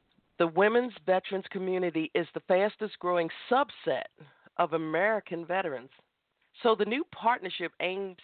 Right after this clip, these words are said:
to assist women in navigating the military to civilian transition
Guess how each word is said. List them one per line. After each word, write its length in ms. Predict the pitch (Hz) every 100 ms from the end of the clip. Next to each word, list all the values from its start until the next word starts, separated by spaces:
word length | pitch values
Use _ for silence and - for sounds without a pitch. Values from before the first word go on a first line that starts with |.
| -
to 120 | 190 170
assist 520 | 151 - 202 214 -
women 300 | 175 175 160 -
in 140 | 156
navigating 640 | 160 185 196 - 165 151 151 - - -
the 60 | 151
military 640 | 160 208 214 - 202 190 -
to 120 | 190 -
civilian 500 | 151 160 185 180 175 -
transition 720 | 175 160 147 139 170 -